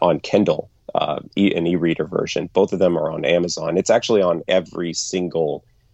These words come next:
uh, mar-, uh, book market online. So, you know, Books A Million, Barnes and Nobles. Uh, but Amazon is the, uh, the primary place.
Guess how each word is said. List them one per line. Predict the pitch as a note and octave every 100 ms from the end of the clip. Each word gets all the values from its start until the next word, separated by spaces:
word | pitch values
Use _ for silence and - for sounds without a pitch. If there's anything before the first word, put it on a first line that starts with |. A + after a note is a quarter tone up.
| _ _ - -
uh, | F2 D#2 C#2 A1+ - - _ _ - - _ _ _ - -
mar-, | - F#2 F#2+ G2+
uh, | F2 D#2+
book | - G2+ -
market | E2+ E2+ - D#2+ - -
online. | E2+ D#2+ D#2+ F2 D#2+ D#2 E2+
So, | - D#2
you | D#2
know, |
Books | D#2 F2 -
A | E2
Million, | D#2+ D#2+ D2+ D#2 D2+ _ _ _ _ _ - -
Barnes | F#2 F2 E2+
and | D#2+
Nobles. | D#2 D2 D2+ D2 - _ _ _ _ -
Uh, | D#2+ D2+
but | - A2
Amazon | C#3 G2+ F#2 D#2+ - -
is | F#2 F2 E2 D#2+ -
the, | E2 D#2+
uh, | D#2 - - -
the | E2 E2+ D#2
primary | - F2+ E2 D2+
place. | D2+ D#2 D2+ -